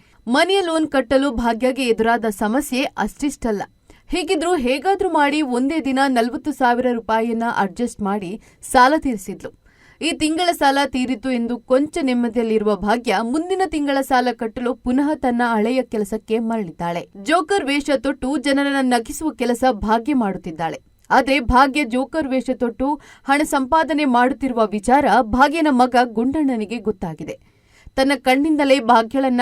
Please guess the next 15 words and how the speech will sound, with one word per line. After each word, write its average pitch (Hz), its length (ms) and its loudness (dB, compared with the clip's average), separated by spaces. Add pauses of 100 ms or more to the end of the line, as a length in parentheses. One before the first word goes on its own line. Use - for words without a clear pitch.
ಗುಂಡಣ್ಣ 220 440 -2 (100)
ರೆಸಾರ್ಟ್‌ನಲ್ಲಿ 220 640 0
ನೋಡಿದ್ದಾನೆ. 175 540 -4 (520)
ಅಮ್ಮನ 311 440 4
ಕಷ್ಟ 269 340 0
ಕಂಡು 254 400 0
ಕಣ್ಣೀರಿಟ್ಟ 254 680 2
ಗುಂಡಣ್ಣ 220 460 0 (160)
ಇದನ್ನ 254 300 2
ಯಾವುದೇ 247 460 2
ಕಾರಣಕ್ಕೂ 254 480 2
ಮನೆಯಲ್ಲಿ 220 360 0
ಗೊತ್ತಾಗಲು 220 520 -2
ಬಿಡಬಾರ್ದು 196 540 -2
ಎಂದು 220 280 -2